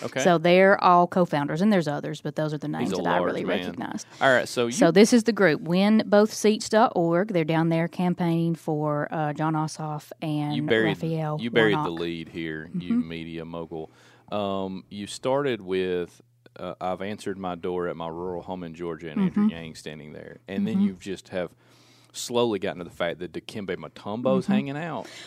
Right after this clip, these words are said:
Speaker 2: Well, I have not seen video of him necessarily,
Speaker 1: Okay,
Speaker 2: like,
Speaker 1: okay.
Speaker 2: knocking door to door.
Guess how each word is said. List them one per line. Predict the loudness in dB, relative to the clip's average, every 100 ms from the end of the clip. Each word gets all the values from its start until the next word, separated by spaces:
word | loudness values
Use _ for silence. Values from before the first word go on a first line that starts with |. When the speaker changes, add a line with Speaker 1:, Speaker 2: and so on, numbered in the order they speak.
| -8 8
Speaker 2:
Well, | 10 12 10 6 -2 _ -2
I | 4 6
have | 8 10
not | 10 10
seen | 8 8
video | 8 6 6 8 6
of | 4
him | 2 2 6 6 6
necessarily, | 4 2 -4 0 2 2 2 4 4
Speaker 1:
Okay, | 2 2
Speaker 2:
like, | 2 4
Speaker 1:
okay. |
Speaker 2:
knocking | 6 6 6 4
door | 4 4 2
to | -2
door. | 0 0 0 -2 -4